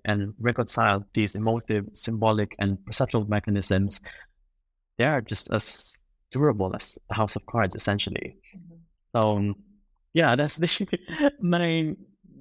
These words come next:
Speaker 1: gist of the, uh, the, the book and the, the causal mechanisms that I've, um,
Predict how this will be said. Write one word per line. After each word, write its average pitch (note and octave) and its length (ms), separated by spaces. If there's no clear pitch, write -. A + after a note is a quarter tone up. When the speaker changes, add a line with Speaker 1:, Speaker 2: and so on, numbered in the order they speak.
Speaker 1:
gist D#3 380
of C3 180
the, C3 220
uh, A#2+ 180
the, A#2 300
the A2 100
book B2 400
and A2+ 240
the, G#2+ 320
the G#2 100
causal A2 300
mechanisms G2+ 720
that F#2+ 100
I've, F#2+ 240
um, F#2+ 240